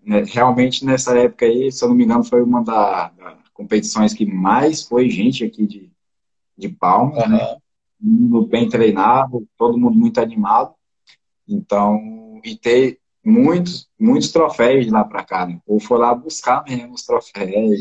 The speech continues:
Speaker 1: o dinheiro.
Speaker 2: Eu, eu, eu conversei com o Renan, cara, que,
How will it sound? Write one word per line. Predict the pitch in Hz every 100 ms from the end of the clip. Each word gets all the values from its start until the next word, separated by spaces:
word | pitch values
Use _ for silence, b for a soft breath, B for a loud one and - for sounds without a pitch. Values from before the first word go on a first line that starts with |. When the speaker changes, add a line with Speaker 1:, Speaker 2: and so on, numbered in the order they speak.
| 90
Speaker 1:
o | 92
dinheiro. | - - 95 101 120 - 123
Speaker 2:
Eu, | 131 -
eu, | 135 143 165 165 165 151 123 113
eu | 127
conversei | - 175 156 185
com | 196
o | 190
Renan, | 175 135 120 143 170
cara, | 127 101 95 -
que, | 135 139 139 139 135 127 113 104 101